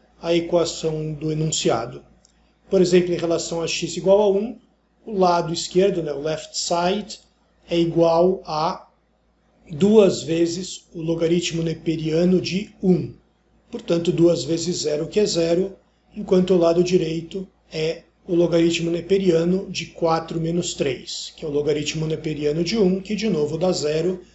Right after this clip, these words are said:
portanto, os dois lados realmente coincidem. Em relação a x igual a três, percebam que aqui a gente tem duas vezes o logaritmo neperiano de três,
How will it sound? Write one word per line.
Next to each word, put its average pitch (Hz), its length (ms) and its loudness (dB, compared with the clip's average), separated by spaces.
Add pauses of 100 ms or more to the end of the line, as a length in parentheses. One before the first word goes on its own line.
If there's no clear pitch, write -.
(240)
portanto, 170 600 0 (220)
os 135 160 -6
dois 170 300 4
lados 151 400 -4
realmente 147 460 -4
coincidem. 170 640 -2 (1000)
Em 226 100 0
relação 220 520 2
a 185 40 2
x - 340 0
igual 185 240 2
a 214 60 0
três, 220 600 -2 (320)
percebam 180 460 0
que 180 80 -4
aqui 175 220 0
a 165 40 2
gente - 320 -4
tem 156 280 -6
duas 190 420 4
vezes 156 500 -6
o 175 120 -8
logaritmo 156 600 -4
neperiano 156 520 -4
de 208 120 -2
três, - 720 -2